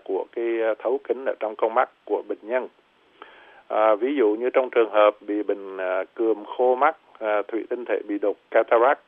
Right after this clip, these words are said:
hay là, à, ở một cái người già thì bác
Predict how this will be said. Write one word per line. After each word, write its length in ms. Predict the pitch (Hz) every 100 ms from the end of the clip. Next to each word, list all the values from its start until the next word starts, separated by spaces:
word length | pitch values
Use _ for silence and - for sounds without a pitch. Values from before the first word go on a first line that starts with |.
| - - -
hay 220 | - 113 120
là, 600 | 110 104 104 104 101 95 _ _ _ _
à, 300 | 104 104 98 98 95 _ - 104 104
ở 140 | 98
một 160 | 107 104
cái 120 | - 131
người 520 | 113 107 104 104 101
già 360 | 110 110 110 110 -
thì 60 | 107 107 104 104 101 104
bác 140 | 135